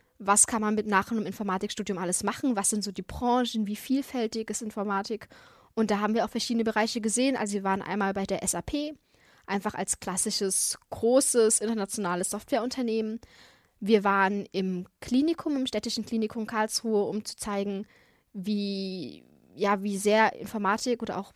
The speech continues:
Software genutzt wird in anderen Bereichen, in denen man vielleicht gar nicht davon ausgeht, dass die überhaupt Informatik benutzen. Und, äh, waren im Anschluss dann auch hier an der Uni am Institut für Anthropomatik und Robotik, wo Frau Doktor Speidel gezeigt hat,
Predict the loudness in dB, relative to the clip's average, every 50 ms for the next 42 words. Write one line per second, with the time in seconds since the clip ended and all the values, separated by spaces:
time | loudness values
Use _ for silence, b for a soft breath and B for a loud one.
0 | _ -6 -4 -4 -4 -4 -2 -2 -2 0 2 2 0 2 2 0 -2 -2 -2 2
1 | 4 6 6 4 4 0 -2 0 0 2 0 -2 -2 -2 -2 2 2 4 4 4
2 | 2 2 4 4 4 4 4 2 0 0 0 2 2 2 0 0 0 -2 -2 0
3 | 0 0 0 0 -2 -4 -6 -4 -2 -2 -2 -2 -2 -4 -6 -4 -4 -4 -6 -6
4 | -6 -6 -4 -4 -4 -4 -4 -4 -2 0 0 0 -2 -4 _ -4 -4 -4 -4 -4
5 | -6 -8 -8 -8 b b b b b b b b b b b b b b b _
6 | 4 6 6 6 6 4 2 0 2 2 2 4 4 6 6 6 6 4 2 0
7 | -2 -2 -2 -2 -2 -2 -2 -2 -2 -2 -2 -6 -8 -4 0 2 2 2 2 2
8 | 0 0 0 2 2 2 2 2 2 0 -2 -2 _ _ _ _ _ -6 -4 -2
9 | -2 -2 -4 -4 -4 -6 -6 -6 -4 -2 0 0 0 -2 -4 -6 -6 -6 -4 -2
10 | 0 0 0 0 -2 -2 -2 -2 -4 -6 -6 -4 -2 -2 -2 0 0 -2 -2 -4
11 | -6 b b b b b b b b b b b b b -4 0 2 4 6 6
12 | 6 8 6 6 4 2 -4 -10 _ _ -14 -6 -2 0 2 4 4 4 2 0
13 | -2 -4 -4 -2 -2 -2 -2 -2 -4 -2 -2 0 2 4 4 4 4 2 0 0
14 | 0 0 2 0 0